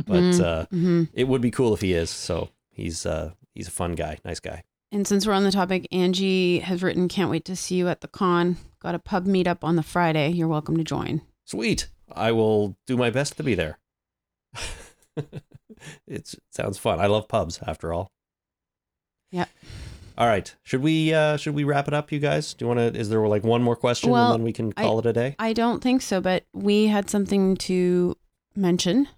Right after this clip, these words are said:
Speaker 2: Oh, okay.
Speaker 1: Right?
Speaker 2: Yeah, that's
Speaker 1: Do
Speaker 2: true.
Speaker 1: we want to?
Speaker 2: Yeah, we can, we
Speaker 1: Okay.
Speaker 2: can, we can talk about that. So since Christina filled in on the podcast over the last, uh,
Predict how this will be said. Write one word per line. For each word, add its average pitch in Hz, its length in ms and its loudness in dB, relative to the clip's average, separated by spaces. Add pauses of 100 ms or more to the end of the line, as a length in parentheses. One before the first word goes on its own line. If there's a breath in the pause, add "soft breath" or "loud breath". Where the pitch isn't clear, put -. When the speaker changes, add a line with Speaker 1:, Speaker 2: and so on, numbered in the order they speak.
(680)
Speaker 2:
Oh, 135 240 4
okay. 139 180 0
Speaker 1:
Right? 226 260 2
Speaker 2:
Yeah, 127 220 0 (280)
that's 143 180 -6
Speaker 1:
Do - 60 -12
Speaker 2:
true. - 120 2
Speaker 1:
we 196 100 4
want 180 240 2
to? 302 180 0 (220)
Speaker 2:
Yeah, 233 180 -6
we 202 100 -2
can, 143 160 -4
we - 80 0
Speaker 1:
Okay. - 120 0
Speaker 2:
can, - 100 -4
we 135 80 -4
can 139 100 -2
talk 123 140 -2
about 104 180 -2
that. 92 220 -2
So 117 340 0 (920 loud breath)
since - 520 0 (120)
Christina 143 500 -2 (140)
filled 131 300 2
in 120 100 4
on 117 100 2
the 107 80 2
podcast 95 680 0 (100)
over 101 160 -2
the 92 80 2
last, 90 500 0
uh, 87 440 0